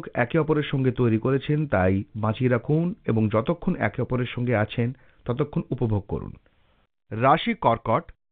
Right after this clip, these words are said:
ক্যারিয়ার। যারা ওয়েব ডিজাইনিংয়ে রয়েছেন তাদের জন্যও আজকের দিনটি খুব ভালো। আপনি বিদেশে যাওয়ার সুযোগ পেতে পারেন বা চাকরি বদলের সুযোগও আসতে পারে। তবে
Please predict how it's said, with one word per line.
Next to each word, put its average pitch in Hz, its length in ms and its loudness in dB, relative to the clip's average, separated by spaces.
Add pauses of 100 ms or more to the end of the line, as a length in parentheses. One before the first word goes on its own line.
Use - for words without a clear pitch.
ক্যারিয়ার। 110 460 4 (520)
যারা 143 400 4 (240)
ওয়েব 165 280 4
ডিজাইনিংয়ে 117 520 4
রয়েছেন 208 320 4
তাদের 135 300 0
জন্যও 151 340 2 (240)
আজকের 147 340 2
দিনটি 151 280 0
খুব 180 220 -6
ভালো। 80 260 -6 (220)
আপনি 185 280 4 (480)
বিদেশে 196 380 2
যাওয়ার 165 360 4
সুযোগ 202 240 2 (160)
পেতে 151 220 0
পারেন 113 320 2
বা 147 160 6
চাকরি 139 360 2
বদলের 139 400 2
সুযোগও 135 380 0
আসতে - 180 -4
পারে। 80 220 -8 (200)
তবে 208 180 6